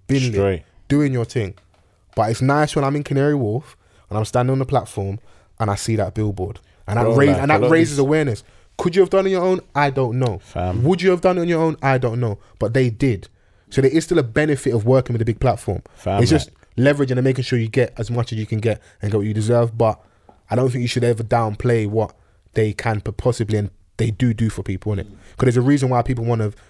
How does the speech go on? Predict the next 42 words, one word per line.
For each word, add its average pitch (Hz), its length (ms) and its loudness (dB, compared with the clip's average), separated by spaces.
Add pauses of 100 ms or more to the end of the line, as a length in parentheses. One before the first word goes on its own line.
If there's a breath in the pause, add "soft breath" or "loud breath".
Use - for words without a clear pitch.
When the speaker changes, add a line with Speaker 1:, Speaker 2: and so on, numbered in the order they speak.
Speaker 1:
traditionally 113 340 -2
have 98 80 -6
been 104 140 -2
signed 104 460 -2
or 101 240 -2 (340 soft breath)
work 107 260 -2
in 101 120 -2
this 107 200 -2
label 101 360 0
or - 40 0
work 104 140 -2
in 98 80 -4
that 104 180 -2
person, 101 300 -4
because 107 320 -4 (320 soft breath)
there's 107 140 -2
something 143 180 0
that 117 140 -4
comes 147 240 -2
with 82 100 -10
it. - 240 -20 (160)
Speaker 2:
A 95 60 -8
lot 92 180 0
of 107 160 -4
owners 85 460 -4
are, 78 80 -6
like, 78 280 -10
majority 80 460 -6
shareholders, 78 800 -6
and 80 160 -8
there's 80 260 -6
other 87 300 -4
shareholders 80 760 -6
that, 80 220 -8 (160)
you 82 160 -12
know, 78 240 -10
they're 82 180 -8
owners 85 380 -6
too, 80 280 -8 (460 soft breath)
because - 220 -8
they - 180 -6
own. 85 500 -4